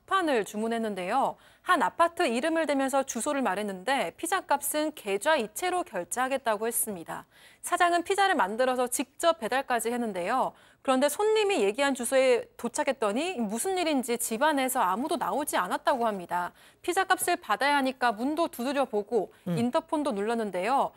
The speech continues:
Speaker 1: 뒤늦게 집주인이 나와서는
Speaker 2: 어.
Speaker 1: 주문한 적이 없다라고 이야기를 한 거죠.
Speaker 2: 아이고야.
Speaker 1: 결국 피자를 그대로 들고 다시 가게로 돌아왔다고 합니다.
Speaker 2: 자, 요즘은 보통 그 배달 앱으로 다들 주문하시잖아요. 그런데 전화 주문에 심지어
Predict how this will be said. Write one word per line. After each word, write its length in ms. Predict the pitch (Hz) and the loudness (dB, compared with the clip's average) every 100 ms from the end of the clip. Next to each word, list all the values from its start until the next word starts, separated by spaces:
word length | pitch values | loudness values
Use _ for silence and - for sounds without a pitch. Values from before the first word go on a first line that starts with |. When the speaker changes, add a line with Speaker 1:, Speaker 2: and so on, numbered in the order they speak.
| - _ | -16 _
Speaker 1:
뒤늦게 420 | - 269 349 359 | -2 0 2 -2
집주인이 480 | 349 240 - 302 294 | -2 -4 -4 -2 0
나와서는 580 | 247 214 226 214 220 - 220 | 2 2 0 0 -2 2 4
Speaker 2:
어. 200 | 214 - | 2 0
Speaker 1:
주문한 480 | - 262 349 403 415 | -4 0 2 2 2
적이 240 | 392 269 | 0 0
없다라고 680 | 185 - _ 302 220 202 214 | -4 -4 _ 4 4 2 0
이야기를 420 | 208 208 226 214 | -2 -2 -2 -4
한 120 | 262 | -4
거죠. 420 | 233 185 247 240 180 | -4 -4 0 0 0
Speaker 2:
아이고야. 300 | 160 147 214 | 0 -2 -2
Speaker 1:
결국 240 | 220 240 | 0 -2
피자를 360 | - 330 330 302 | -2 2 4 2
그대로 440 | - 254 320 311 | -2 -2 0 0
들고 540 | 294 226 196 262 349 370 | -2 -2 -2 0 -2 -4
다시 540 | - 202 220 - 202 - | -4 -4 -4 -4 -6 -6
가게로 400 | - 196 214 196 | -12 -4 -4 -4
돌아왔다고 600 | 196 208 226 214 180 196 | -4 -2 -2 -2 -8 -8
합니다. 360 | 196 170 - - _ _ - _ _ - | -12 -18 -20 -20 _ _ -20 _ _ 4
Speaker 2:
자, 160 | 240 | 4
요즘은 460 | 180 254 285 403 359 | 8 6 8 6 6
보통 520 | 226 226 294 240 254 | 2 0 4 6 6
그 100 | 214 | 2
배달 480 | - - 190 339 349 | -2 -2 6 8 8
앱으로 300 | 202 196 240 | 6 4 0
다들 380 | - 185 208 220 | 0 0 2 2
주문하시잖아요. 800 | - 185 220 254 - 302 190 139 | -2 -2 -2 -4 2 4 4 0
그런데 260 | 226 240 233 | 0 -2 -2
전화 460 | - 151 190 349 349 | -4 -2 4 6 4
주문에 280 | 311 214 165 | 2 2 0
심지어 560 | 320 320 302 311 302 | 0 -2 2 2 2